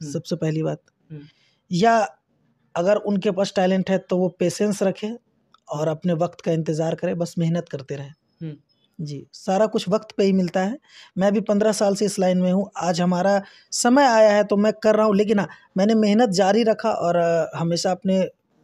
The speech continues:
Speaker 2: मेहनत पे बिलीव किया, अपने आप पे, अ, भरोसा रखा,
Speaker 1: हम्म।
Speaker 2: तो वो चीज़ें मेरे काम आ रही है।
Speaker 1: अच्छा, अपकमिंग प्रोजेक्ट के बारे में कुछ बताना चाहेंगे?
Speaker 2: <clears throat> अभी त्रिमूर्ति से लगातार गाना आने वाले, त्रिमूर्ति म्यूजिक वर्ल्ड से, और
Speaker 1: हम्म।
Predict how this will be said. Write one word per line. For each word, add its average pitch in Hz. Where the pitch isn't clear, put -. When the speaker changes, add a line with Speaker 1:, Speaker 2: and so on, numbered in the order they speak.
Speaker 2:
मेहनत 175
पे 190
बिलीव 180
किया, 196
अपने 180
आप 170
पे, 202
अ, 190
भरोसा 180
रखा, 202
Speaker 1:
हम्म। 151
Speaker 2:
तो 156
वो 185
चीज़ें 165
मेरे 151
काम 131
आ 135
रही 135
है। 135
Speaker 1:
अच्छा, 180
अपकमिंग 180
प्रोजेक्ट 180
के 180
बारे 175
में 175
कुछ 170
बताना 160
चाहेंगे? 160
Speaker 2:
<clears throat> -
अभी 196
त्रिमूर्ति 240
से 240
लगातार 202
गाना 175
आने 185
वाले, 175
त्रिमूर्ति 175
म्यूजिक 170
वर्ल्ड 165
से, -
और 143
Speaker 1:
हम्म। 143